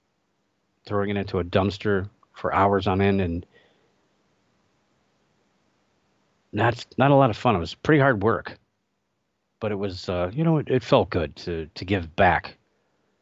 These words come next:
to a, a building that had character, and,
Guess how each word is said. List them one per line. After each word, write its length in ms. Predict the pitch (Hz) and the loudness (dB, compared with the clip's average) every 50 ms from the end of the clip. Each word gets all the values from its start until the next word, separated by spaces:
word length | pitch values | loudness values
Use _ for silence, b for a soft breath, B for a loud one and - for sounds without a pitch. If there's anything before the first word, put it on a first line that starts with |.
| _ _ _ _ _ - | _ _ _ _ _ -12
to 300 | - - 107 101 92 85 | -8 -4 -2 -2 0 0
a, 420 | 80 78 69 64 - - - - - | 0 -2 -4 -6 -10 -14 -16 -14 -12
a 80 | - - | -10 -8
building 480 | 95 90 107 117 120 120 113 107 101 | -2 4 6 6 8 8 6 4 2
that 140 | 92 85 82 | 2 -2 -2
had 320 | - - 107 95 85 - - | 0 0 0 0 -2 -6 -8
character, 640 | - - 123 110 101 90 87 - 87 80 76 - - b b b b b b b b b b b b b b b b _ _ _ _ - | -2 0 0 0 0 -2 -6 -8 -8 -8 -8 -10 -14 b b b b b b b b b b b b b b b b _ _ _ _ -10
and, 640 | 95 87 87 87 85 87 80 - - - - - | -6 -6 -4 -4 -4 -6 -8 -10 -14 -16 -18 -20